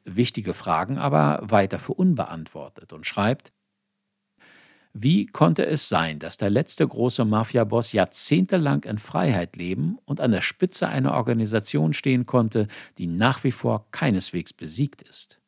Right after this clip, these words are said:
Unter Messina Denaro setzte die Mafia auf ein unauffälligeres Profil,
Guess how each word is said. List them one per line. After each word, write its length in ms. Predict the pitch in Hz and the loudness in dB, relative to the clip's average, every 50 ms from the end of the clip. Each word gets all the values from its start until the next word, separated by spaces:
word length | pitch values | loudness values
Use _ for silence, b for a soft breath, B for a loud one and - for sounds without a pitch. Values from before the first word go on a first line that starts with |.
| _ B B B B B B B B B _ | _ B B B B B B B B B _
Unter 480 | _ 139 143 160 156 170 165 175 175 170 | _ 6 6 6 6 6 6 6 4 4
Messina 600 | - 120 117 113 110 - - 170 165 151 139 131 | 2 2 2 4 4 2 2 2 2 4 2 2
Denaro 500 | 110 117 113 117 113 107 98 82 82 73 | 4 2 2 4 4 2 2 0 -2 -6
setzte 420 | 69 73 95 98 - - - - 107 | -6 -4 -4 -4 -2 -4 -4 -2 0
die 120 | 104 110 | 0 2
Mafia 400 | 107 110 117 123 - - 131 120 | 2 2 0 0 0 0 0 0
auf 160 | 110 113 - | 0 0 -2
ein 160 | 113 107 117 - - | -2 -4 -4 -2 0
unauffälligeres 920 | - 175 151 92 82 - - 87 78 80 82 - 90 85 - 87 80 - | 2 2 2 2 0 -4 -8 -10 -10 -8 -10 -10 -10 -8 -8 -6 -6 -8
Profil, 640 | - - - 92 87 - - 110 110 117 123 123 | -8 -8 -10 -12 -12 -6 -2 0 2 2 0 -2